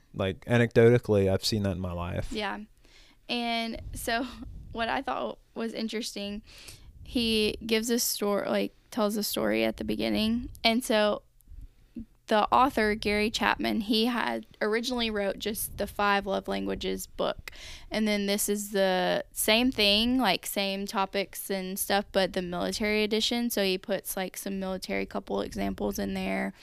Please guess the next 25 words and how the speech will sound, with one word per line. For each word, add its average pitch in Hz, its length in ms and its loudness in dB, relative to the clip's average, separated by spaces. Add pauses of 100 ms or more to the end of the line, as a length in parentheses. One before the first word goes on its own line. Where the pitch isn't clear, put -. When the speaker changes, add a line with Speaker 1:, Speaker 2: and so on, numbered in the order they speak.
(520)
Speaker 2:
And 214 200 2
then 190 240 2
at - 180 -2
the - 100 -6
end 208 160 2
of 208 80 2
each - 220 2
chapter 214 420 0
gives 208 280 -2
you 202 100 2
ideas 196 540 2
of 196 120 -4
how 214 140 0
you 196 140 0
can 202 380 -4 (680)
still - 640 0
do 196 360 0
the 196 160 2
love 190 280 0
language 247 560 -2
while 196 340 0
your 190 140 -2
spouse 196 380 -4
is 208 140 -4
deployed, 190 520 -4